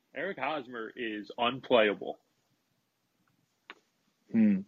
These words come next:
Speaker 2: Eric Hosmer is the reason that Luke Voit is a Washington National. <laughs>
Speaker 1: And, like, Trey Mancini, they just signed too. Like, what's that? What's
Speaker 2: Yeah,
Speaker 1: that
Speaker 2: Trey
Speaker 1: gonna
Speaker 2: Manc-,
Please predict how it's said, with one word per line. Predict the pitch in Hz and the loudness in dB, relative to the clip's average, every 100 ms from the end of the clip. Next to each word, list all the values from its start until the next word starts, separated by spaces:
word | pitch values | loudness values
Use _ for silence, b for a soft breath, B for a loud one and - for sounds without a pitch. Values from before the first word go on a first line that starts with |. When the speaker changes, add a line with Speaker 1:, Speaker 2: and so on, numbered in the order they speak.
| - | 10
Speaker 2:
Eric | 123 139 120 | 12 12 12
Hosmer | 123 127 110 98 - _ _ _ _ | 12 12 4 -4 -6 _ _ _ _
is | 107 107 104 | -2 0 0
the | 104 | 4
reason | 120 123 | 4 4
that | 117 104 | 0 0
Luke | 104 127 127 | 0 0 -2
Voit | 110 117 123 - | -2 2 2 0
is | 104 104 | -6 -4
a | 104 98 | -2 -2
Washington | 104 113 117 110 101 | 0 -2 -2 -6 -4
National. | 98 87 95 90 - - _ | -6 -8 -12 -10 -10 -12 _
<laughs> | - - | -10 2
Speaker 1:
And, | 208 214 | 2 2
like, | 143 151 127 - | 6 6 6 -4
Trey | - 165 | 4 6
Mancini, | 180 185 131 - 135 135 170 185 | 6 4 2 -4 -2 -2 0 0
they | 160 | 0
just | 156 165 - | 0 -4 -2
signed | 160 156 123 | -2 -2 -4
too. | 127 135 170 160 _ - | 0 0 0 -8 _ -14
Like, | 123 123 120 | -6 -4 0
what's | 170 - - | -2 -2 0
that? | 170 170 95 - _ - _ _ _ _ _ _ _ _ _ _ _ _ _ - | 4 6 4 0 _ -20 _ _ _ _ _ _ _ _ _ _ _ _ _ -4
What's | 147 | 4
Speaker 2:
Yeah, | 160 | 6
Speaker 1:
that | 147 | 8
Speaker 2:
Trey | 269 | 6
Speaker 1:
gonna | 370 | 6
Speaker 2:
Manc-, | 339 - | 2 0